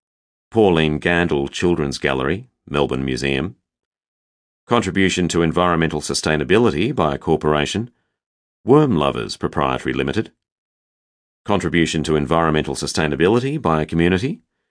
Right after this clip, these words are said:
the Royal Agricultural Society of Victoria.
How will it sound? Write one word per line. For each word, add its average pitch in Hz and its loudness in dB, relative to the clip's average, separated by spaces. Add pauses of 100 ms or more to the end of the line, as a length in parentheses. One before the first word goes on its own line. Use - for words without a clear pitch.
(840)
the 80 0
Royal 85 4
Agricultural 85 0
Society 80 0
of - -4
Victoria. 82 0